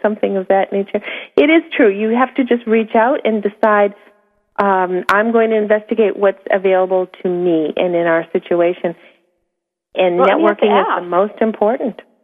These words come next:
Speaker 2: You know, I think that was the hardest thing, you know, especially, you know, for certain, maybe certain different groups of people or certain dynamics,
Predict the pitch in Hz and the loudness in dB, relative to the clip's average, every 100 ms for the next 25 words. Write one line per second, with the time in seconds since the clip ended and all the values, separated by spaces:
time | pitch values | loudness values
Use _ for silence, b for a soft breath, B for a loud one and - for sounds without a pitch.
0 | - 240 226 214 226 240 - 220 226 262 | -4 0 2 0 -4 -4 0 0 0 -6
1 | 247 208 202 208 247 - - 180 175 170 | -2 -2 -2 -2 -4 -6 -4 -2 -4 -8
2 | 170 202 196 185 190 220 220 - 190 185 | -4 -2 0 0 0 -2 -2 -2 0 0
3 | 185 b b _ 208 196 180 - 190 - | -4 b b _ 0 0 -2 -4 -4 -2
4 | 196 - 190 185 185 190 185 - 196 175 | -2 -4 -6 -4 -2 -2 -2 -2 -2 -2
5 | 180 190 170 180 175 170 180 175 - - | -2 -2 -2 -4 -4 -4 -2 -2 -6 -4
6 | 240 233 226 214 175 - 175 175 175 175 | -4 0 0 0 -2 -2 -4 -4 -2 -2
7 | 170 180 208 185 | 0 -2 -2 -6